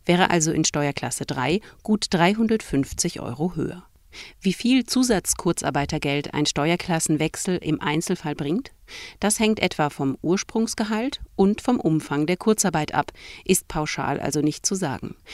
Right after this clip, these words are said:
Isabel Klocke, Abteilungsleiterin Steuerrecht und Steuerpolitik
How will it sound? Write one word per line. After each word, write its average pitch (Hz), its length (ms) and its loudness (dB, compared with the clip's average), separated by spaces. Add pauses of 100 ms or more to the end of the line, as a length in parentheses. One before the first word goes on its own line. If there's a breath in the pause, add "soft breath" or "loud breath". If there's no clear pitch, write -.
(180 loud breath)
Isabel 170 420 4
Klocke, 208 500 -2
Abteilungsleiterin 170 960 0
Steuerrecht 165 640 -2
und 131 160 -6
Steuerpolitik 165 840 -2